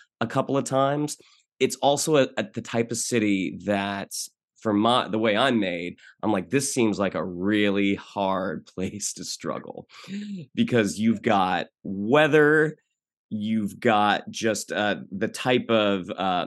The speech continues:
the type of environment that I wasn't used to, sort of that, that, you know, those walking neighborhoods and subways. I mean, L A, w-, you know, which is, you know, obviously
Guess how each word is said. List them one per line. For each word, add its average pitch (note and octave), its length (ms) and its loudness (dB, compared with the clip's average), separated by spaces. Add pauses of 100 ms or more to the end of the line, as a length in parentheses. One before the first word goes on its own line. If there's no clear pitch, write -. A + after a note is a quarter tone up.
the A2+ 120 -2
type D#3+ 240 2
of E3+ 80 2
environment B2 420 6
that - 120 -4
I A2 140 2
wasn't G#2 300 -2
used F#2 380 -8
to, F2 120 -10
sort G2 220 -8
of F2 80 -8
that, F#2+ 260 -2
that, F2 260 -4
you G2+ 100 -2
know, F#2+ 260 -6
those G#2 240 -2
walking G2+ 480 0
neighborhoods F2 560 -4
and F2 100 -8
subways. F#2 720 -6
I F#2+ 40 -6
mean, F#2 160 -6 (140)
L C3+ 220 2
A, A2 500 0 (800)
w-, G2+ 260 -8 (180)
you C#3+ 100 4
know, G2 120 2
which G#2 280 -2
is, G#2 200 -4
you A2 80 0
know, - 80 -4 (160)
obviously G2 420 -2